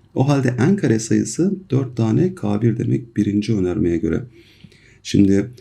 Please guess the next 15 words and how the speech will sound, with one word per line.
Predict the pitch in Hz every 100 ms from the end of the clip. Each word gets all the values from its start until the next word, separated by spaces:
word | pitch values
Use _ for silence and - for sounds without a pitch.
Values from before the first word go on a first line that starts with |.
| _
bu | 110
durumda | 113 107 101
tabii | 98 107
N | 160 110 107
kare | 104 95
sayısı, | 92 123 117 - 165 185 - _ _ _ -
e, | 87 87 85 82
N | 107 107
kare | 98 95
eksi | 92 -
bir | 90
sayısı | - 92 87 - 151 151 - - 90 87
dörde | 95 95 104 -
tam | 107 117
bölünmeyecek. | 90 87 82 82 - -